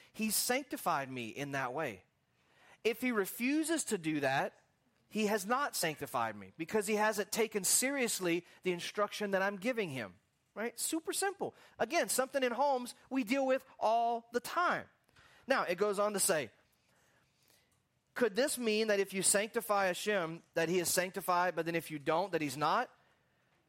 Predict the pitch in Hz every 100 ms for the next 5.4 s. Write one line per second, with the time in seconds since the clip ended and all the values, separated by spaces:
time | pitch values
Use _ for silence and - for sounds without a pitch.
0 | _ - 208 208 202 180 - - _ 196
1 | 190 143 190 214 247 220 - 240 247 226
2 | 175 156 170 - - _ _ _ _ 160
3 | 190 214 226 208 202 180 180 165 180 160
4 | 180 180 156 131 - - - _ _ _
5 | 196 269 196 107